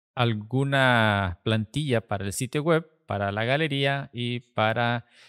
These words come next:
eh, el administrador de su est-, del estudio. Sin embargo, no vamos a elegir por el momento. Voy a cerrar.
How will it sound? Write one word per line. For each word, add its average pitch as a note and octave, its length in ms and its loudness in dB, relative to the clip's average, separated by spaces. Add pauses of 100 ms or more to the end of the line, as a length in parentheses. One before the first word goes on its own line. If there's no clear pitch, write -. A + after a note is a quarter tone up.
(140)
eh, G#2 200 0
el G2+ 80 0
administrador G2+ 640 -2
de A2 100 -4
su G#2+ 160 -4
est-, - 300 -10
del F#2+ 140 -6
estudio. F2+ 500 -6 (340)
Sin - 160 -6
embargo, C3+ 680 0
no A#2+ 520 -2
vamos A2 420 -4
a A2 100 -2
elegir C3+ 440 -6
por A2+ 100 -4
el A2+ 60 -2
momento. B2 420 -4
Voy G2 220 -4
a G2+ 80 0
cerrar. C3 520 0